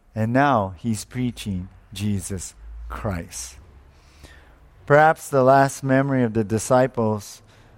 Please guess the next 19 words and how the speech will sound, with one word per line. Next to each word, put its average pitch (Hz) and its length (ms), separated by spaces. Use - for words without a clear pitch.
these 120 220
believers 131 600
of 117 100
Saul, 120 300
was 113 180
his 110 220
rampage, 113 1000
persecuting 110 840
the 104 180
believers. 110 800
But 123 320
Barnabas 127 800
is 120 100
saying, 113 240
"No, 123 340
this 135 400
is 131 360
a 123 320
different 110 520